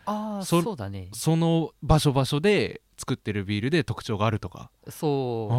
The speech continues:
Speaker 2: ー、そのやつも川越のやつみたいな、地ビールみたいな、そういう扱いなんですかね。
Speaker 1: もう、うん、の、じゃないかな。
Speaker 2: ほう。
Speaker 1: ちょ-、ちょっとまだ勉強不足で。
Speaker 2: あー、そうなんですね。
Speaker 1: 一応、まあ、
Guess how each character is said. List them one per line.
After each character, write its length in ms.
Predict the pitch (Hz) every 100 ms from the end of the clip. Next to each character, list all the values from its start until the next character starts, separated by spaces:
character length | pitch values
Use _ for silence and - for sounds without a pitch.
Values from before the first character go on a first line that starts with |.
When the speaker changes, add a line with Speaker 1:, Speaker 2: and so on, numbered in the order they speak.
| 127 117 110
Speaker 2:
ー、 80 | 107 - _ _
そ 180 | - 196
の 1000 | 180 170 160 151 143 143 135 135 135 139 -
や 100 | 156
つ 80 | 170
も 100 | 190
川 200 | 135 131 127
越 80 | 123
の 80 | 120
や 80 | 117
つ 300 | - 98 95 _ _ -
み 140 | 143
た 80 | 107
い 40 |
な、 80 | 131
地 140 | 139 110
ビ 120 | 110
ー 60 | 98
ル 60 |
み 100 | 98
た 100 | 95
い 40 | 92
な、 60 |
そ 180 | 95 139
う 60 | 127
い 220 | 123 120
う 100 | - _ _ _
扱 240 | - - 120
い 40 |
な 80 | 90
ん 60 | 82
で 60 |
す 60 | -
か 100 | 107
ね。 200 | 87 95 _ _ _ _
Speaker 1:
も 460 | 185 214 226 233 233
う、 80 | 190
う 160 | 226
ん、 380 | 233 220 190 165 175
の、 400 | 170 202 214 175
じ 120 | 135
ゃ 60 | 131
な 140 | 180
い 100 | 156
か 160 | - 101
な。 220 | 101 135 _
Speaker 2:
ほ 160 | 139
う。 20 | 131
Speaker 1:
ち 40 |
ょ-、 420 | 170 - 180 - 196 180
ち 80 | -
ょ 20 |
っ 40 | 381
と 100 | 262
ま 120 | 208
だ 200 | 156 131
勉 200 | 117 120
強 160 | 120 123
不 80 |
足 180 | 127 113
で。 60 | 196
Speaker 2:
あ 380 | 175 147 135 127
ー、 20 |
そ 140 | 120 131
う 40 |
な 60 | 98
ん 60 |
で 60 | 95
す 60 | 95
ね。 300 | 104 104 107
Speaker 1:
一 300 | 190 - 220
応、 240 | 226 240
ま 140 | 262
あ、 40 | 175